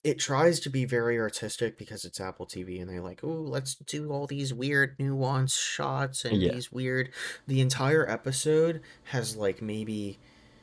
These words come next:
Speaker 1: ten minutes of dialogue, and it's an hour long. The rest of it is just these, like, weird montages of, like, or, or not even a montage, just these weird long shots of this guy looking somewhere, uh, staring
Speaker 2: Hmm.
Speaker 1: off into the distance,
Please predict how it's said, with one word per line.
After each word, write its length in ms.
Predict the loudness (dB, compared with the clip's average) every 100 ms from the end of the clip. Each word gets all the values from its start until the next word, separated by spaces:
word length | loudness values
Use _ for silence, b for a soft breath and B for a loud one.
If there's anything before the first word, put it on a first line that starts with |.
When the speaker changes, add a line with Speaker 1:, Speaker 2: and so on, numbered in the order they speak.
| b b -20 -20 -20 -20 -6
Speaker 1:
ten 580 | -4 2 4 6 4 4
minutes 520 | 2 2 -2 -4 -6
of 220 | -4 -4
dialogue, 640 | -2 0 0 -2 -4 -6 -6
and 100 | -8
it's 140 | -6
an 100 | -8 -2
hour 320 | 0 2 2
long. 360 | 0 -4 -6 -6
The 80 |
rest 300 | -2 -2 0
of 120 | 0 0
it 80 |
is 120 | 0 -2
just 300 | -2 -2 -4
these, 220 | -6 -2
like, 180 | -2 -2
weird 480 | -6 0 4 4 2
montages 960 | -2 -4 -4 -4 -2 -2 -2 -2 -2
of, 140 | -4 -4
like, 380 | -4 -4 -8 -18 B B B B B B -8
or, 360 | -2 0 0 0
or 40 |
not 200 | 0 0
even 180 | 2 0
a 40 |
montage, 580 | 0 0 0 0 -4 -2
just 180 | -2 0
these 180 | 0 -2
weird 440 | 0 4 6 4
long 440 | 0 2 4 6 6
shots 500 | 4 2 0 0 0
of 180 | -2 -4
this 200 | -6 0
guy 320 | 0 2 -2
looking 640 | 0 0 2 -2 -4 -4
somewhere, 880 | -2 -2 -2 -2 0 0 0 0 0
uh, 260 | 0 -2 -2
staring 440 | 0 2 4 4
Speaker 2:
Hmm. 60 | 2
Speaker 1:
off 260 | -2 -4
into 160 | -4 -4
the 100 | -4
distance, 800 | -2 -2 -2 -4 -4 -6 -8